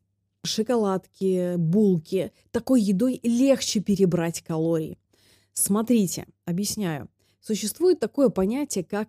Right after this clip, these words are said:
энергетическая плотность еды. Что это значит? Это то количество калорий, которое содержит в себе еда на один грамм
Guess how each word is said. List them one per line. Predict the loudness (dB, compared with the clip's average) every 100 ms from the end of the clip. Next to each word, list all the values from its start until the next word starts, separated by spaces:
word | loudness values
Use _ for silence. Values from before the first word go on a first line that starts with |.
| 0
энергетическая | 4 4 4 2 0 -2 -2 -2 -4
плотность | 0 0 2 0 -4 -4
еды. | -2 0 2 0
Что | -4 -4
это | -4 0
значит? | 0 0 -2 -10 _ _ _ -20 -20 -20 -6
Это | -6 -6 _
то | 4 6 4 0
количество | -4 0 0 -2 -4 -8
калорий, | -4 -2 4 6 4 2 -8 _
которое | -8 0 4 4 4 0 -4 -8
содержит | -2 0 2 2 0 -8
в | -6
себе | -2 2 2
еда | 4 2 2 0 0 0
на | 2 2 2
один | 2 2 4 4
грамм | 2 0 -2